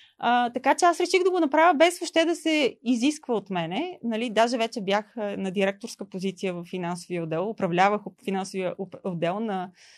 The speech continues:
на компанията, за която работех тогава. А, но аз реших, че ще го направя.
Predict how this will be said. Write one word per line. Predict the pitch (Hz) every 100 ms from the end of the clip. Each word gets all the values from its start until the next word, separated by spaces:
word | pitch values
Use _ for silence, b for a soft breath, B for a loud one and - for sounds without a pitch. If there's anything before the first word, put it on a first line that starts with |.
| b b
на | 214 190
компанията, | 196 180 180 180 196 190
за | 180
която | 190 180 175 180
работех | 170 175 - -
тогава. | 185 233 381 B B B -
А, | 240 240
но | 254
аз | 269 277
реших, | 277 285
че | 269
ще | 233
го | 208
направя. | 185 190 170 160